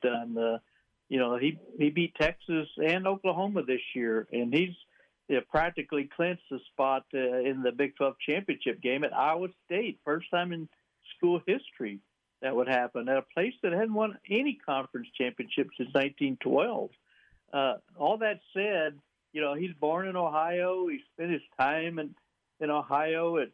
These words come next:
uh, Bowling Green in Toledo and, and then at Ohio, at Iowa State. And he just,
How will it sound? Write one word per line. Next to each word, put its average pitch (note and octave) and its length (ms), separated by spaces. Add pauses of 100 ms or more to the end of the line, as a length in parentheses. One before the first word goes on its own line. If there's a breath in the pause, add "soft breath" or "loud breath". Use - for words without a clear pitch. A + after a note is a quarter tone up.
uh, B2 160
Bowling C3+ 420
Green D3+ 320
in D#3+ 180
Toledo D#3+ 760
and, A#2+ 240 (120)
and B2+ 120
then C#3+ 160
at C#3 180
Ohio, C#3 480 (340)
at C3 100 (140)
Iowa D3 280 (140)
State. D#3 380
And A#2+ 240 (160)
he D#3+ 140
just, A3+ 200